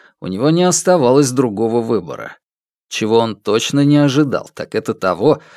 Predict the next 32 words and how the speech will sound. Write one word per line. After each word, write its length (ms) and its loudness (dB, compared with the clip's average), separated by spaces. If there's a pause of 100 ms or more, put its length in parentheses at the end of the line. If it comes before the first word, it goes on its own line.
(120)
что 240 -2
на 140 2
другой 340 2
стороне 520 2
окажется 540 -8
полиция. 800 -6 (800)
Когда 400 0
он 180 0
планировал 600 0
вернуться 540 0
в 80 -14
канализацию, 840 -2
чтобы 280 -4
разобраться 560 -2
с 80 -8
Мана, 460 -4 (420)
тот 220 -6
пожилой 380 4
мужчина 440 0
приказал 540 2
ему 180 4
оставаться 600 2
на 160 0
месте 400 -2
и 20 2
не 160 0
двигаться. 640 -8 (560)
Он 180 -8
мог 240 -2
только 300 2
притворяться 800 0
спокойным, 840 -4